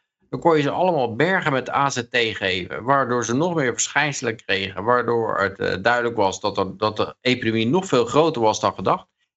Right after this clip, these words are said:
En dat heeft hij eigenlijk gewoon, het, dat hele, die hele blueprint heeft hij herhaald volgens Robert D. Kennedy, Robert Kennedy junior in het boek Fauci.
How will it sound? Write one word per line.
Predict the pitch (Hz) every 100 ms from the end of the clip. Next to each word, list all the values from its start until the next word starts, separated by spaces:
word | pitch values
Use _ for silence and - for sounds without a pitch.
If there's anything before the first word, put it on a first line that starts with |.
| -
En | 160
dat | 170 139
heeft | 170 208
hij | 196
eigenlijk | 139 196 190 160
gewoon, | - 143 143 160
het, | - - - _ -
dat | 135 156
hele, | 135 165 156 123
die | 120 135
hele | 156 160 117
blueprint | 143 190 151 135
heeft | 123 123
hij | 131
herhaald | 113 113 113 113 117 123 - _
volgens | 147 120 113 -
Robert | 117 113 110
D. | 98
Kennedy, | 104 90 -
Robert | - 123 123 104 -
Kennedy | 123 98 92
junior | 90 98 117 143 165
in | 143
het | 101 98
boek | 107
Fauci. | - 135 147 - 156